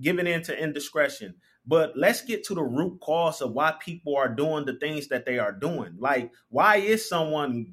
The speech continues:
getting a gun and going to rob someone? Why is someone selling drugs? Like, why is someone harming other human beings? Like, ask those type of questions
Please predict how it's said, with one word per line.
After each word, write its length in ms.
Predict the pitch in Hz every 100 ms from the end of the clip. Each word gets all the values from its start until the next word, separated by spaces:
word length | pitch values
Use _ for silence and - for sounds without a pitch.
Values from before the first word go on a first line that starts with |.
| - 110
getting 320 | 160 165 147
a 80 | 123
gun 440 | 107 151 151 135
and 140 | 123
going 260 | 120 147 147
to 60 | 127
rob 360 | 127 147 139
someone? 400 | - 120 107 87 - - -
Why 200 | 165 226
is 180 | 220
someone 380 | - 190 185 165
selling 440 | - 175 185 160 131
drugs? 600 | 127 160 151 135 - - - -
Like, 240 | 160 131
why 240 | 165 220
is 100 | 220
someone 540 | - - 190 190 175 151
harming 600 | - 180 185 170 151 -
other 380 | - 170 160 151 -
human 340 | 170 170 139
beings? 400 | 117 190 135 101
Like, 240 | 139 151 -
ask 300 | 185 226 -
those 280 | 180 196 196
type 240 | 180 175
of 120 | 147 -
questions 580 | 170 180 - 220 220